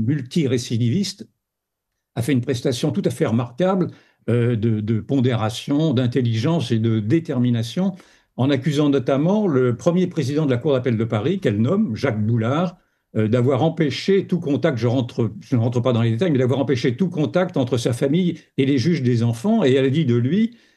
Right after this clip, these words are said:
C'est un haut magistrat, mais c'est un petit homme. » Et elle a, lui a demandé sa démission dans une colère froide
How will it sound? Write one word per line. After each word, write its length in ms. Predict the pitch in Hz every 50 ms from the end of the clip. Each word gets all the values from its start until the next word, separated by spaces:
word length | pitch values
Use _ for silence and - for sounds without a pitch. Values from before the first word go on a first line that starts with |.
| _ _ _
C'est 340 | - - 190 196 190 -
un 160 | 170 156 143 127
haut 140 | 151 196
magistrat, 840 | 160 160 143 123 120 135 117 - - - 165 185 208 220 - - - -
mais 260 | - 127 147 170 190 196
c'est 280 | 180 - 165 - -
un 160 | 143 139 127
petit 340 | 123 - 202 208 - - 127 120
homme. » 180 | 190 208 220 175
Et 60 | 147
elle 120 | 131 131 143
a, 100 | 139 135
lui 200 | 135 123 117 131
a 80 | 123
demandé 480 | 117 117 123 135 147 151 208 226 208 185
sa 160 | - - 151
démission 460 | 131 139 139 143 135 123 - 226 226
dans 180 | 170 143 147 143
une 380 | 120 139 143 143 135 127 117
colère 340 | 117 - 165 160 156 135 -
froide 420 | - - - 196 220 226 196 170